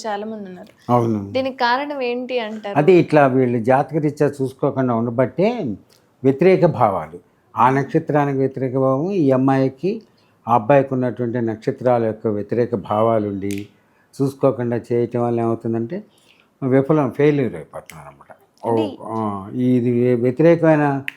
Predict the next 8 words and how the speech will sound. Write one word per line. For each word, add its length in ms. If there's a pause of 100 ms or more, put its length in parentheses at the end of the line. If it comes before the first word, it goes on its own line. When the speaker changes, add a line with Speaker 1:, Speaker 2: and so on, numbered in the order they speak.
(340)
Speaker 2:
నక్షత్రాలు 600
ఉండేటప్పటికల్లా 800
వాళ్ళకి 300
కొంతకాలమే 680
ఆ 220
టైమ్ 360
అనేది 440
నడుస్తుంది. 520